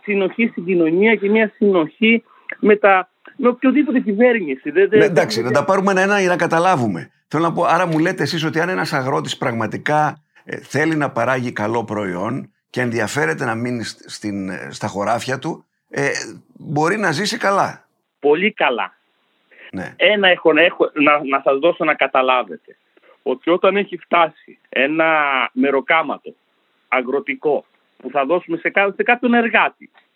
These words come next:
Speaker 2: Ναι.
Speaker 1: πενήντα ευρώ, ο παραγωγός κερδίζει κάτι παραπάνω, κύριε Παπαδόπουλε.
Speaker 2: Ε, βέβαια.
Speaker 1: Ο
Speaker 2: Προφανώς.
Speaker 1: πραγματικός παραγωγός, αυτός που έχει επενδύσει στη δουλειά του. Και με χρόνο, και με πείσμα, αλλά και τις οικονομίες μιας ζωής.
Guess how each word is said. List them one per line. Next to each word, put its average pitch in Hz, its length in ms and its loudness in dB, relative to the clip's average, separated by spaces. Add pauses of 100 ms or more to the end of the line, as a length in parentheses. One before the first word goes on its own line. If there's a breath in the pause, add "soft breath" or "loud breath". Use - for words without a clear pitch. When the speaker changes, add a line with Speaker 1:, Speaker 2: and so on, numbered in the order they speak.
(140)
Speaker 2:
Ναι. 98 140 -4 (400)
Speaker 1:
πενήντα 165 460 0
ευρώ, 147 500 0 (160)
ο 135 120 0
παραγωγός 147 480 0
κερδίζει 226 260 -6
κάτι 240 200 -2
παραπάνω, 240 480 0
κύριε 82 220 -14
Παπαδόπουλε. 87 560 -14
Speaker 2:
Ε, 123 120 0
βέβαια. 107 320 -8 (760)
Speaker 1:
Ο - 60 -20
Speaker 2:
Προφανώς. 131 260 2
Speaker 1:
πραγματικός 151 580 2
παραγωγός, 104 460 2
αυτός 165 260 2
που 185 80 4
έχει 190 320 2
επενδύσει 156 640 2
στη 139 180 2
δουλειά 101 380 4
του. - 80 -20 (500 loud breath)
Και 170 200 4
με 220 140 4
χρόνο, 220 640 0 (340 soft breath)
και 190 180 2
με 220 140 -2
πείσμα, 220 720 0 (140)
αλλά 240 240 2
και 262 180 -4
τις - 160 -16
οικονομίες 247 440 0
μιας 254 180 0
ζωής. 233 360 0